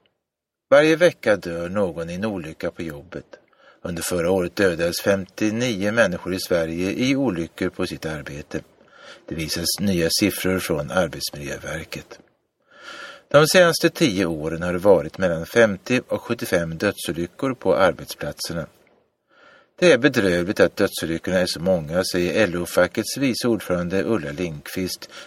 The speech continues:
till tidningen Dagens Arbete. Åtta sidor T T.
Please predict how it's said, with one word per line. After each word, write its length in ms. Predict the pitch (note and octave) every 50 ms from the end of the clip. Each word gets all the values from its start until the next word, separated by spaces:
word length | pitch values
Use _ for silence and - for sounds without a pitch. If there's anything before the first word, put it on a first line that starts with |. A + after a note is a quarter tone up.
| -
till 240 | - - D#3+ D#3 C#3+
tidningen 400 | - D#3 C3+ G2 E2+ F2 F2+ F2
Dagens 460 | E2+ D#2+ C#2 - - - - - -
Arbete. 560 | F2 D#2+ D#2 C#2+ - D#2 E2 - - - F2 - - _ _ _ _ _ _ _ _ _ _ _ _ _ -
Åtta 200 | A#3+ A#3 - -
sidor 400 | - - F2 - D2+ C#2+ - - - - _ _ -
T 180 | - B2 -
T. 220 | - - G2 E2+